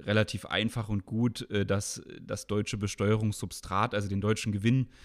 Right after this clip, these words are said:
verringern könnte, indem man einfach sagt, ich habe hier Mondpreise an meine asiatischen Produzenten unter, äh, Firma zum Beispiel bezahlt, ja. Und das will man natürlich vermeiden, indem man hier zumindest mal erstmal genau dokumentiert haben will, wie, was, was wird da verkauft und zu welchem Preis.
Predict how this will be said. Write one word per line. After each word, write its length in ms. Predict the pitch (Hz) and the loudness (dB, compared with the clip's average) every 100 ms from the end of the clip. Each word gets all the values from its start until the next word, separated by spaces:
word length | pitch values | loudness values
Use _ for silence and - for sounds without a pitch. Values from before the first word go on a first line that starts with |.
| - - - - | -20 -20 -20 -20
verringern 640 | - - 107 104 139 156 | -18 -2 2 4 6 6
könnte, 280 | 135 139 139 | 6 4 6
indem 180 | 113 107 | 4 4
man 80 | 110 | 2
einfach 180 | 98 101 | 0 -4
sagt, 220 | 104 101 | -4 -6
ich 120 | 95 | -6
habe 120 | 104 - | -8 -4
hier 120 | 101 | 0
Mondpreise 640 | 101 107 - 95 98 98 | 2 0 -2 0 2 2
an 120 | 92 | 2
meine 320 | 92 92 95 95 - - - - - | 2 4 4 0 -8 -20 -20 -20 -10
asiatischen 680 | 95 95 98 98 95 95 | -6 0 0 0 -2 -4
Produzenten 640 | - 107 98 - 95 - 98 | -2 -2 0 0 0 -2 -6
unter, 360 | 107 110 101 | -4 -4 -4
äh, 240 | - - 101 | -6 -12 -8
Firma 400 | - 101 95 98 | 0 2 2 -2
zum 160 | - 98 | -4 -6
Beispiel 180 | 92 - | -6 -10
bezahlt, 440 | - - 78 73 | -14 -12 -12 -10
ja. 140 | 92 123 | -8 -6
Und 180 | 123 | -4
das 120 | 104 104 | -4 0
will 80 | |
man 100 | 110 | 2
natürlich 220 | 107 113 - | 2 0 -2
vermeiden, 420 | 95 98 110 120 | 0 4 4 4
indem 180 | 104 104 | 4 2
man 100 | 104 | 2
hier 120 | 107 | 0
zumindest 360 | - 104 107 - | 0 2 2 2
mal 200 | 101 98 - - - - _ | 0 0 -6 -20 -20 -20 _
erstmal 300 | - 104 110 101 | -8 -4 -2 0
genau 240 | 101 104 | 2 2
dokumentiert 560 | 104 101 98 101 165 151 | 0 0 0 2 0 0
haben 220 | 143 135 | 0 0
will, 280 | 135 131 101 | 0 0 -2
wie, 100 | 107 | -8
was, 280 | - 95 - | -10 -10 -8
was 140 | 107 | -6
wird 120 | 127 | -4
da 40 | 123 | -4
verkauft 480 | - - 107 101 - | -4 -4 -2 -4 -4
und 220 | 98 - | -6 -6
zu 100 | - | -8
welchem 220 | 92 98 | -8 -8
Preis. 320 | - 50 - | -12 -14 -16